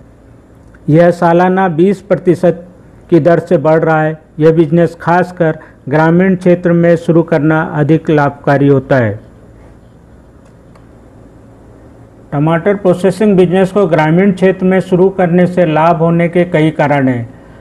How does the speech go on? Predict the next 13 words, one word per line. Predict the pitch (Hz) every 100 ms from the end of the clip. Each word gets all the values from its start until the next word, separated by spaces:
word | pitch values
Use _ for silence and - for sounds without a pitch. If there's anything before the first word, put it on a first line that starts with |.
| - -
सबसे | 180 180 208
पहला | 208 185 185 190
कारण | 185 180 185 185
टमाटर | - 160 170 170 190 175
की | 185
खरीदारी | 180 160 160 175 175 185
करने | 180 151 170
के | 175 170
लिए | 165 165 165 - -
इधर | 160 165 180 180
उधर | 175 175 160
भाग | 139 160 151
दौड़ | 160 170